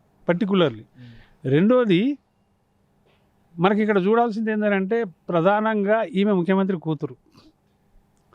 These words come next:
Speaker 1: ప్రజల్లో ఒక ఇరిటేషన్, ఒక నెగటివ్నెస్ కేసీఆర్ ప్రభుత్వం మీద రావడానికి కారణం ఏంది? వాళ్ళ ఈగోనెస్, అహంకారం అని అంటాం కదా, అహంభావం,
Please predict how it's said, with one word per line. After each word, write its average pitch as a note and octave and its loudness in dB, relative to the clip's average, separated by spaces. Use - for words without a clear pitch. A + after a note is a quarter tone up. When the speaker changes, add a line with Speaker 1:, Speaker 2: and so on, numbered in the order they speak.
Speaker 1:
ప్రజల్లో A#3+ 2
ఒక A3 -2
ఇరిటేషన్, G3+ -2
ఒక F#3+ -4
నెగటివ్నెస్ F#3+ -2
కేసీఆర్ F#3+ 0
ప్రభుత్వం F3 -4
మీద F3 0
రావడానికి E3 0
కారణం D3+ -2
ఏంది? D3 -6
వాళ్ళ D#3 2
ఈగోనెస్, E3 0
అహంకారం D#3 -4
అని D3+ -4
అంటాం E3 -4
కదా, E3+ -2
అహంభావం, D#3 -4